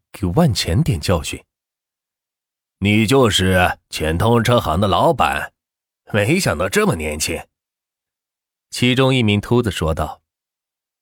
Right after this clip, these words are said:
“小子，既然你看到了，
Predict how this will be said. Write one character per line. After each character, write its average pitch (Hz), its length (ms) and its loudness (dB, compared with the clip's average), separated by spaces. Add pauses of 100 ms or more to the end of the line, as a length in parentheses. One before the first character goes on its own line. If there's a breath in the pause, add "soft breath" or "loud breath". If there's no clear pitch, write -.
(440)
“小 120 220 4
子， 143 80 4 (600)
既 - 100 0
然 131 140 4
你 98 100 0
看 170 240 2
到 92 140 0
了， 80 260 -6